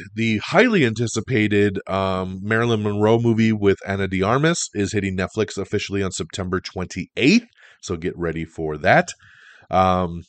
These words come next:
Slumberland hits Netflix on November eighteenth. That's the new Jason Momoa one we just talked about. BioShock, a live-action feature film adaptation of the renowned video game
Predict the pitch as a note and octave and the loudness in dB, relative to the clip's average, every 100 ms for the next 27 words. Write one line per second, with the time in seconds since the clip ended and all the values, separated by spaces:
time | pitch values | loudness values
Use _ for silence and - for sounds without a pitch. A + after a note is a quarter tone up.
0 | _ _ _ - - C#3+ E3+ C#3+ B2 B2+ | _ _ _ -10 2 4 6 6 6 2
1 | C3 A2+ G#2 G#2 - G#2 - - F#2 F#2 | 2 -2 0 -4 0 -4 -4 -8 -6 -2
2 | F2 F#2+ F#2+ - F#2+ F2+ - C3+ F3+ - | -2 0 0 0 -4 -6 -4 -2 -2 -2
3 | E2 - - F#2+ F#2 E2+ E2+ F2 E2 E2+ | -4 -4 -8 -4 -4 -4 -4 -6 -8 -6
4 | F2+ F2+ F2 F2+ F2 E2+ G2 F2+ - F#2+ | -4 -4 -6 -8 -10 -10 -6 -6 -6 -4
5 | A#2+ D#3 _ _ - _ - - - A2 | -2 -4 _ _ -20 _ -20 -20 2 8
6 | E3+ G#3 A#2 - F#2 D#2 - F#2+ G2+ A#2+ | 10 8 6 4 2 2 -6 -4 2 4
7 | B2 A#2+ - G#2+ - A2+ G2+ C3+ D3 A#2 | 4 2 2 -4 -4 -4 0 2 2 2
8 | G#2+ - A2 - B2 A2+ G2 G2+ G2 G2+ | 0 0 -2 0 -4 -2 -4 -2 -2 -2
9 | G2+ G2+ A2 D3+ F#3+ C3 G2+ F#2+ G#2+ G2+ | -4 -2 2 4 4 2 0 0 0 2
10 | F#2+ F#2 F#2+ G2 A2 | 0 2 0 0 -6